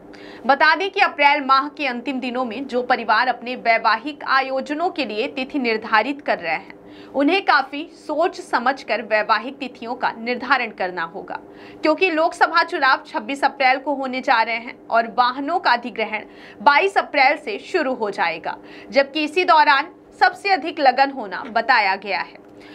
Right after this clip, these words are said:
उधर बस वालों ने वैवाहिक कार्यक्रम करने वालों से एडवांस राशि भी ले रखी है। ऐसे में बस मालिक बस कहां से दे पाएंगे? बाद में वैवाहिक आयोजन करने वाले लोगों को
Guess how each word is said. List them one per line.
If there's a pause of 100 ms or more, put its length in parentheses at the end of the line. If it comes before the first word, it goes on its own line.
(120)
उधर
बस
वालों
ने
वैवाहिक
कार्यक्रम
करने
वालों
से (120)
एडवांस
राशि
भी (140)
ले
रखी
है। (360)
ऐसे
में
बस
मालिक (100)
बस
कहां
से
दे
पाएंगे? (520)
बाद
में
वैवाहिक
आयोजन
करने
वाले
लोगों
को